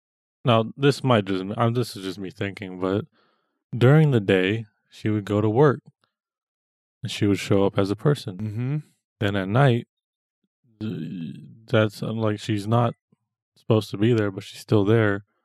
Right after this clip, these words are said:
Speaker 1: So maybe that's, like, she, that's when she's, like, in her spirit form, or, like, that's when, you know, like, he, the head's blown off or whatever. Like, I don't wanna say it like that, but, like, that's when she,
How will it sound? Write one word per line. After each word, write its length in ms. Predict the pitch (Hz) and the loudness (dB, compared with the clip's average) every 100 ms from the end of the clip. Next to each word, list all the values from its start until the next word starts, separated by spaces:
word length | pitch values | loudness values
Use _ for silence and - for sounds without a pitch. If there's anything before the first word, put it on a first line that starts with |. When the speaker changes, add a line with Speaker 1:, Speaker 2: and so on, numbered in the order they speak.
| _ _ | _ _
Speaker 1:
So 120 | - 98 | -4 0
maybe 300 | 104 110 107 | 0 0 2
that's, 300 | 107 104 - | 0 0 -4
like, 220 | 107 98 - | -4 -4 -14
she, 300 | 117 - 107 98 | -16 -10 -8 -8
that's 380 | 120 107 113 - | -6 0 0 2
when 100 | 107 | 2
she's, 200 | 104 98 | 2 0
like, 180 | 104 107 | 0 -2
in 60 | 101 | -2
her 140 | 98 | -4
spirit 440 | 104 - 131 123 | -8 0 2 2
form, 300 | 110 113 104 | 0 -4 -2
or, 80 | 101 | -2
like, 180 | 101 104 | -2 0
that's 220 | 107 107 | 0 2
when, 240 | 113 107 98 _ _ _ _ _ | 0 0 -4 _ _ _ _ _
you 100 | 143 | 0
know, 300 | 104 98 98 - | 2 2 -2 -6
like, 280 | - 104 110 - _ _ _ | -2 -2 -2 -10 _ _ _
he, 160 | 123 110 | -8 -6
the 180 | 104 98 | -4 -2
head's 300 | 117 110 95 | 2 0 0
blown 280 | 107 101 98 | -2 -2 -2
off 220 | 98 - | -4 -4
or 80 | 98 | -4
whatever. 440 | 95 95 101 107 _ _ _ _ _ _ | -4 -4 -4 -6 _ _ _ _ _ _
Like, 160 | - 113 | 2 4
I 60 | 131 | 6
don't 240 | 123 104 | 4 0
wanna 240 | - 104 90 | -2 -2 -2
say 200 | - 98 | -4 -4
it 40 | |
like 160 | 95 95 | -2 -2
that, 160 | 98 | 0
but, 80 | 98 | 0
like, 160 | 98 101 | 0 4
that's 220 | 107 - | 2 4
when 120 | 110 | 2
she, 180 | - 107 | 2 -4